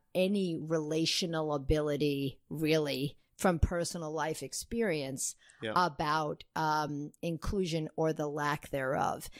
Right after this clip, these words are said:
Speaker 1: And
Speaker 2: Yeah.
Speaker 1: yet the reality is that you had quite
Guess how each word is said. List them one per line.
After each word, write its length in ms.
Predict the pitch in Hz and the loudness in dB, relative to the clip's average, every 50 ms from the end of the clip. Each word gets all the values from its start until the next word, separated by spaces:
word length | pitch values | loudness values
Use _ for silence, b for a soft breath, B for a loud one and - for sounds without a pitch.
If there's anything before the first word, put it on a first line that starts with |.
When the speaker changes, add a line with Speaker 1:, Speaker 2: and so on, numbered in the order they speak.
| B B B B | B B B B
Speaker 1:
And 200 | - 175 170 165 | 0 0 2 4
Speaker 2:
Yeah. 140 | 175 175 170 | 4 4 2
Speaker 1:
yet 100 | - - | 2 0
the 100 | 170 147 | -2 -2
reality 720 | 151 156 143 147 160 180 214 214 190 147 151 123 131 127 | -2 -2 -2 0 2 2 2 0 -2 -4 -4 -6 -6 -6
is 340 | 131 131 135 139 127 - - - | -6 -6 -6 -6 -6 -6 -8 -6
that 320 | 156 156 156 147 - - | -4 -4 -4 -4 -2 -2
you 280 | - 165 156 156 151 147 | 0 0 0 0 0 -2
had 500 | 123 160 151 147 139 143 151 - - - _ | 0 0 2 2 2 2 0 -2 -4 -10 _
quite 520 | - - - 175 170 160 165 170 151 135 | -4 -2 0 2 4 4 4 2 0 -2